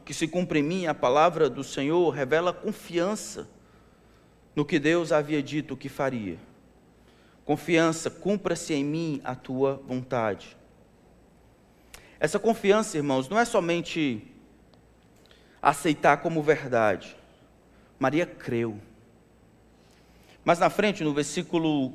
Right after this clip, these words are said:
quarenta e cinco, quando Isabel diz, fala, cheia do Espírito,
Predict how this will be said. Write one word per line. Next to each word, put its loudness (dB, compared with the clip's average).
quarenta 2
e -2
cinco, -8
quando 4
Isabel 6
diz, -6
fala, 2
cheia 2
do -4
Espírito, -6